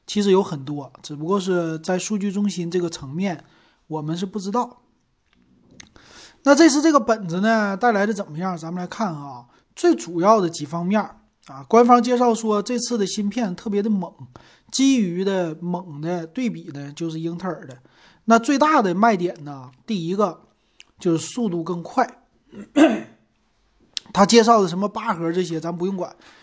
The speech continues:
因为它跟手机非常的一样，很类似。呃，两大特点，第一个是快，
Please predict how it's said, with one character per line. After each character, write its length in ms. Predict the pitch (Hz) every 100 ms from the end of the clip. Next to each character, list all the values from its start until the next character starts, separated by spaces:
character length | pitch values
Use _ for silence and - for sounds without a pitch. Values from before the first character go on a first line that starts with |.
| _ -
因 80 | 214
为 80 |
它 100 | 220
跟 140 | 214 220
手 280 | - 160 147
机 200 | 156 170
非 160 | 208
常 180 | 196 170
的 140 | 170
一 160 | 156 135
样， 260 | 180 190 - _ _ _
很 180 | 147
类 160 | 156 175
似。 260 | 170 180 - _ _ _
呃， 280 | 175 160 151
两 180 | 156 151
大 160 | 180 196
特 180 | - 185
点， 240 | 160 143
第 200 | - 175
一 80 | 170
个 140 | 180 160
是 100 | 160
快， 400 | - 214 175